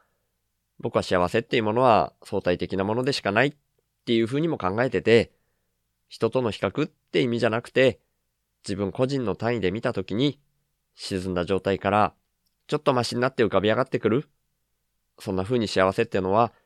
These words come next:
心の状態が相対的に変わったときに感じられるって意味なんですね。それだったら、どこのどの位置にいても変わらないんじゃないかなって僕は思ってるんですけど、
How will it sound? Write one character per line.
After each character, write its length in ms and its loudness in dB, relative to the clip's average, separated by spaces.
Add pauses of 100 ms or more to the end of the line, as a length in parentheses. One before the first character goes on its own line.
(260)
心 300 -4
の 140 -2
状 160 0
態 240 0
が 240 2
相 180 -2
対 160 -2
的 220 -6
に 120 -4
変 80 -2
わ 80 0
っ 40 -4
た 100 -2
と 140 -4
き 100 -4
に 240 -4 (400)
感 180 -4
じ 120 0
ら 100 2
れ 100 0
る 220 0
っ 400 -20
て 300 2 (160)
意 80 -2
味 100 -2
な 120 -4
ん 40 -10
で 80 -14
す 140 -8
ね。 200 0 (1700)
そ 140 -4
れ 80 0
だ 100 4
っ 100 -6
た 120 0
ら、 380 4 (720)
ど 120 0
こ 120 0
の 100 2
ど 140 4
の 160 2
位 60 0
置 160 -4
に 120 -2
い 60 -4
て 100 0
も 400 2
変 80 0
わ 80 4
ら 80 4
な 120 0
い 40 0
ん 40 -2
じ 60 2
ゃ 40 2
な 80 2
い 60 0
か 100 2
な 140 4
っ 80 -14 (280)
て 240 4 (340)
僕 220 -4
は 100 6
思 140 2
っ 80 -4
て 100 0
る 120 0
ん 20 -8
で 80 -6
す 80 -16
け 120 0
ど、 360 6